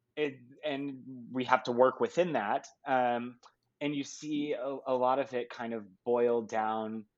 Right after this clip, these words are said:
to really, like, an economic judgment, <laughs> right? Like, which I find to be really interesting, where it's like,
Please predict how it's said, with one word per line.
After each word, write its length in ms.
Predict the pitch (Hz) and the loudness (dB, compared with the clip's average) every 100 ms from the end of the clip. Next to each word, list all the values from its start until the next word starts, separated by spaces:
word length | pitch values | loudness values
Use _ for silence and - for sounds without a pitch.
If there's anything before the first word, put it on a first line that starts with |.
| _ _ _ - | _ _ _ -6
to 160 | 131 | -4
really, 340 | 107 104 147 151 | -2 4 4 6
like, 200 | 139 117 | 4 4
an 120 | 117 - | -4 -4
economic 720 | 113 113 101 90 107 151 - | -4 -4 -6 -4 -2 -4 -2
judgment, 640 | 147 160 - 190 226 165 - 170 - | 0 0 0 -4 -4 -4 -2 -2 -2
<laughs> 280 | - - - | -8 -12 4
right? 300 | 175 180 - | 6 6 4
Like, 200 | 165 160 | 2 0
which 240 | 175 170 | -2 -2
I 80 | 185 | 0
find 400 | 160 175 170 175 | 0 0 0 -2
to 100 | - | -8
be 160 | 160 170 | -6 -2
really 200 | 170 165 | 0 0
interesting, 640 | 160 160 180 175 180 175 | -2 -4 -6 -6 -6 0
where 140 | 165 139 | 6 6
it's 140 | 131 | 6
like, 160 | 151 | 0